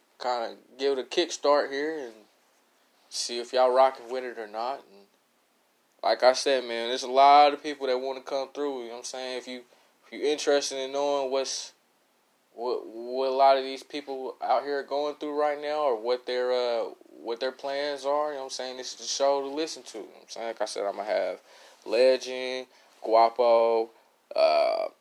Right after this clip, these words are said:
Max Sosa, Young Rock, Raymond B, uh,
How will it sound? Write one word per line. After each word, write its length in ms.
Max 280
Sosa, 800
Young 220
Rock, 280
Raymond 360
B, 540
uh, 640